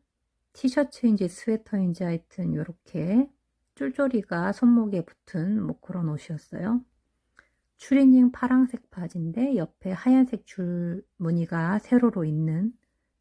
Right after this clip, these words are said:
그런 옷을 입고 있었습니다. 위에서 아래로 저를 내려다보고 있었고요. 저는 침대에 누워서 자고 있는, 눈을 감고 있는 모습인데 외계인이 다 보이는 그런 상황이었습니다. 좀 아이러니하죠?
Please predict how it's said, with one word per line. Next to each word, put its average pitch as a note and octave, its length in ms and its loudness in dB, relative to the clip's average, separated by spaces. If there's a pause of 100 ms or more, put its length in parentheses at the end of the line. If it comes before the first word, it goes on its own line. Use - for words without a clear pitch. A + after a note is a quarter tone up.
그런 G3 340 0
옷을 E3 240 -4
입고 - 240 -6
있었습니다. D#3+ 800 -6 (560)
위에서 F3+ 540 2
아래로 E3 640 0 (880)
저를 E3+ 320 -4
내려다보고 E3 560 0
있었고요. G#3 500 -6
저는 F3 360 -2
침대에 C4 520 4
누워서 D#3 320 -4
자고 E3+ 440 -4
있는, F3+ 460 -2 (320)
눈을 F#3 280 2
감고 F3 400 -4
있는 F3+ 260 2
모습인데 D3+ 720 -2 (680)
외계인이 F3 480 0
다 - 180 -6
보이는 E3+ 640 2
그런 F3 240 -2
상황이었습니다. E3+ 840 -2
좀 F#3 280 -2
아이러니하죠? F#3+ 680 -2